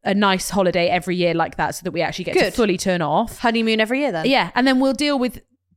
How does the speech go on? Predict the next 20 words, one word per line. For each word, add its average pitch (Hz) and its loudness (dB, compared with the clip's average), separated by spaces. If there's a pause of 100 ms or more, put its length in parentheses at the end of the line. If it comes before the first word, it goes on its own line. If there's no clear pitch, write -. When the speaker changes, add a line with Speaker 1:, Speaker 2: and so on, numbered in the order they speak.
(120)
Speaker 1:
the 208 0
normal 226 4
life 190 0 (360)
because 220 -2
we'll 208 0
be 214 -4
looking 214 -4
forward 254 -2
to 247 -2
our 214 2
honeymoon, 190 -2
but 180 -6
we 226 -2
like 220 0
routine. 160 -8
We 180 -2
like - 0
the 175 -10
mundane 147 -4
life. 135 -10